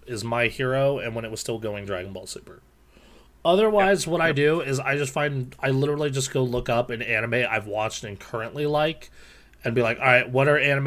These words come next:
Speaker 1: that are like this anime?" And, like, that's how I ended up getting to Gamers and Recovery of an M M O Junkie. Uh, oh, hey, Jerome, which ones are you watching?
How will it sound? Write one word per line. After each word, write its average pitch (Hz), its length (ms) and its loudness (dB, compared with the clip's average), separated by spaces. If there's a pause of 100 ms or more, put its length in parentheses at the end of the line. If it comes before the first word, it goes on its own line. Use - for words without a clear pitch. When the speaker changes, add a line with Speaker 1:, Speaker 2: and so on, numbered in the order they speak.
(140)
Speaker 1:
that 131 40 4
are 123 140 2
like 117 300 0
this 113 180 -4
anime?" 98 440 -8 (1000)
And, 113 200 -2
like, 113 360 0
that's 127 280 2
how 135 180 2
I 131 100 2
ended 123 240 -2
up 123 260 2 (340)
getting 117 420 -2
to 110 300 -4
Gamers 127 760 -2
and 110 240 -6
Recovery 110 460 -4
of 107 160 -8
an 104 140 -6
M 110 180 -8
M 104 100 -8
O 120 200 0
Junkie. 127 680 -4 (840)
Uh, 110 400 -2
oh, 240 120 4
hey, 349 100 6
Jerome, 196 360 4
which 196 160 0
ones 202 180 -2
are 185 60 2
you 170 120 0
watching? 117 440 -4